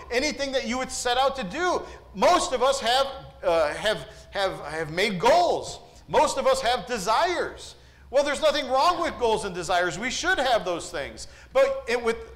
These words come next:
having those things without the determination to succeed and having the, without the pers-, uh, perseverance that you're going to need to, to get through when life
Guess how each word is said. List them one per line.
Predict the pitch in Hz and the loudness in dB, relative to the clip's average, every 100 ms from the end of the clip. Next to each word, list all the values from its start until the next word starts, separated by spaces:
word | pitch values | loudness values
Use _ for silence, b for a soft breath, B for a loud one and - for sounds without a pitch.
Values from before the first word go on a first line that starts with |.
| - | -10
having | - 262 320 294 | 0 2 2 0
those | 269 254 - | 0 0 0
things | 285 262 | -2 -2
without | 240 233 220 277 302 - - - | -4 -6 0 2 2 -2 -6 2
the | 233 | 2
determination | 165 190 - 302 262 226 311 294 247 196 | 2 -4 0 0 0 0 2 0 -2 -4
to | 247 | -6
succeed | - 226 - - 349 269 220 262 B B B | -6 -6 -6 -2 0 0 -4 -8 B B B
and | 214 | -4
having | 190 277 302 277 247 | 0 0 0 -4 -6
the, | 226 196 175 - B | -2 2 2 0 B
without | 180 208 254 269 | -4 2 2 2
the | 220 | -2
pers-, | - 285 - | 0 0 0
uh, | 240 190 | -2 -2
perseverance | 175 254 220 190 151 311 339 214 208 | -2 -4 -4 -6 -4 -2 0 -2 -4
that | 208 - | -4 -4
you're | 226 | -4
going | 233 226 | -2 -2
to | 214 190 | -4 -8
need | 196 339 285 233 254 B B B | -6 -4 -4 -6 -10 B B B
to, | 240 208 | 0 0
to | - | -2
get | 202 143 294 - | -6 -4 -6 -6
through | 220 320 294 | -4 -2 0
when | 233 220 | -2 0
life | 247 | 0